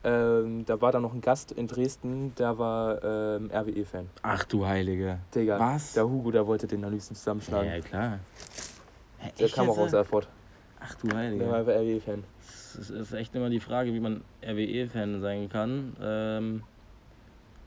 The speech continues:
Speaker 2: das ist schwache Leistung. Ganz, ganz schwache
Speaker 1: Absolut,
Speaker 2: Leistung.
Speaker 1: absolut.
Speaker 2: Ähm, aber okay, das, das, das hört sich echt gut an.
Speaker 1: Ja.
Speaker 2: Äh, ich muss sagen, morgen geht's bei mir auch los beim, äh, jährlichen P-K-Camp.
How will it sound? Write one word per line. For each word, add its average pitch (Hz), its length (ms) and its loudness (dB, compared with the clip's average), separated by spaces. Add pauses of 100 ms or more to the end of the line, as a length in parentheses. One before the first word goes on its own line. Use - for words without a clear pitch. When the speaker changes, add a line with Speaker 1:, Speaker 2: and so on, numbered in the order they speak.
(320)
Speaker 2:
das - 100 -16
ist - 60 -12
schwache 92 240 -2
Leistung. 87 460 -4 (100)
Ganz, 95 160 -6
ganz 92 140 -4
schwache 87 140 -2
Speaker 1:
Absolut, 90 180 -2
Speaker 2:
Leistung. 92 220 -4
Speaker 1:
absolut. 92 240 -8 (360)
Speaker 2:
Ähm, 104 380 0
aber 113 240 -4
okay, 165 360 0
das, - 260 -6
das, - 120 -14
das 110 220 -4
hört 120 100 -8
sich 131 160 -6
echt - 140 -10
gut 156 160 -2
an. 110 160 0 (1040)
Speaker 1:
Ja. 110 380 0
Speaker 2:
Äh, 110 40 -2 (200)
ich - 160 -8
muss 160 160 4
sagen, 151 500 2
morgen 165 500 2 (340)
geht's 135 200 -2
bei 143 100 4
mir 139 220 0 (100)
auch - 320 -6
los 131 500 -4
beim, 120 360 -4 (840)
äh, 107 680 2 (1300)
jährlichen 113 800 0
P-K-Camp. 117 640 -6